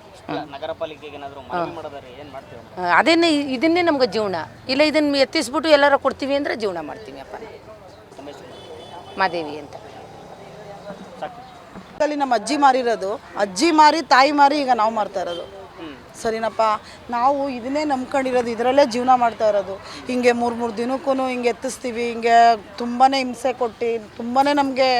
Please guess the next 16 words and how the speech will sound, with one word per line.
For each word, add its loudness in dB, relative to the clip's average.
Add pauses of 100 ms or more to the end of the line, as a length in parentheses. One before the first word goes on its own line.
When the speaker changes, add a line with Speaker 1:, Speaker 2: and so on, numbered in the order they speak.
(140)
Speaker 3:
ಹಿಂಸೆ -10
ಆಯ್ತೈತೆ. -8 (500)
ಇಲ್ಲಿ 0 (120)
ಒಬ್ರು -2
ಮಾಡೋ 2 (100)
ತಪ್ಪಿಗೆ 2 (160)
ಎಲ್ಲ 2 (480)
ಅನುಭವಿಸ್ತಾ -4
ಇದ್ದೀವಿ -10
ನಾವು. -10 (520)
ಇಲ್ಲಿ 4
ಎತ್ತಿಸ್ಬಿಡಿದ್ರೆ -2
ನಾವು 4
ಇನ್ನೆಲ್ಲೋಗಿ 4
ಜೀವನ 2 (100)
ಮಾಡೋಣ? 2